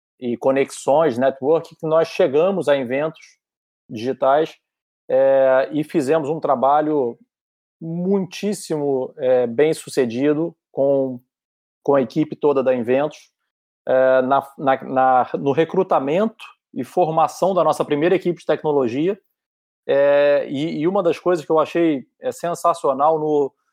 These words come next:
na, na proposta da Inventos foi, é, ela nos ensinar a fazer gestão de uma equipe de tecnologia, né?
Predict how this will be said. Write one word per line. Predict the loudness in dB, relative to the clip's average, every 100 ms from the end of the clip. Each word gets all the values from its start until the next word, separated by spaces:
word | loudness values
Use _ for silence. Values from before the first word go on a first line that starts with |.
| _ _
na, | -4 -2
na | -2
proposta | 0 -2 0 0 0 0
da | 0
Inventos | 0 -2 -2 -4 -10
foi, | -2 0 2 0 -4 _ _ _ -2
é, | 2 2 2 -2 _ _ -6
ela | 0 0
nos | 0 -4 -4
ensinar | -6 -6 -4 -2 0 0 -2 -10 _ _ _ _ _ -4
a | -2
fazer | 0 0 0 0
gestão | 0 0 -2 -2
de | -2
uma |
equipe | -4 -6 -6
de |
tecnologia, | -6 -4 -6 -6 -4 -2
né? | -2